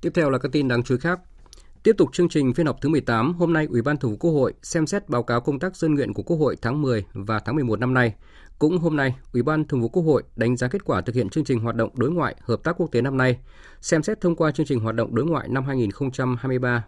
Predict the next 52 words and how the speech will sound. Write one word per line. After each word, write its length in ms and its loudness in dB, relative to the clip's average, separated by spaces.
của 100 2
Ủy 80 4
ban 180 -4
Thường 140 -4
vụ 120 -2
Quốc 140 -2
hội 200 4
và 180 0
cho 100 0
ý 100 0
kiến 300 0
về 140 2
chương 200 -2
trình 220 0
đối 120 2
ngoại 320 0
hợp 220 0
tác 140 0
quốc 160 -2
tế 300 2
của 100 0
Hội 140 0
đồng 140 0
Dân 180 -2
tộc, 200 2
các 120 -2
ủy 140 4
ban 240 -2
của 120 -2
Quốc 160 0
hội, 220 2
Tổng 180 2
thư 100 -2
ký 140 0
Quốc 180 0
hội, 220 0
các 140 0
nhóm 300 0
nghị 160 0
sĩ 200 -4
hữu 120 0
nghị, 260 2
các 160 -2
cơ 120 2
quan 260 -4
của 100 -2
Ủy 100 2
ban 160 -2
Thường 160 -2
vụ 100 -2
Quốc 160 -2
hội 200 4